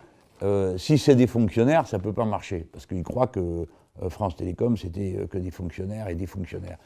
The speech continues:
Mais pas du tout, c'est quand France Télécom était,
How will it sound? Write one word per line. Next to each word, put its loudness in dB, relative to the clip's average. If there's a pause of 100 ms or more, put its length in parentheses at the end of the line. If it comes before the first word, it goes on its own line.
(240)
Mais 2
pas 10
du 6
tout, 4
c'est 0
quand 4
France 0
Télécom 2 (480)
était, 2